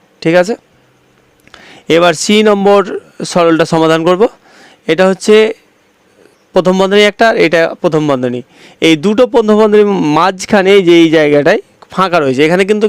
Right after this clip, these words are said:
কোনো চিহ্ন নেই, কিন্তু এইখানটাতে দেখো, এইখানটাতে কিন্তু চিহ্ন ছিল, একটা ভাগ চিহ্ন ছিল।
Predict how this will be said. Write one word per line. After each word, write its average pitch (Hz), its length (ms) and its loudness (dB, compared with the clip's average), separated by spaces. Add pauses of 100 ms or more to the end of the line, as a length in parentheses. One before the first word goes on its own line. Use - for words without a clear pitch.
কোনো 202 140 2 (480)
চিহ্ন 226 180 0 (140)
নেই, 123 120 -4 (280)
কিন্তু 180 200 0 (200)
এইখানটাতে 196 520 0
দেখো, 147 200 -4 (560)
এইখানটাতে 214 520 -2 (100)
কিন্তু 151 340 -2 (560)
চিহ্ন 175 220 -2 (180)
ছিল, 190 140 -2 (140)
একটা 160 140 -2 (100)
ভাগ 180 100 0 (120)
চিহ্ন 151 160 -2 (140)
ছিল। 120 120 -8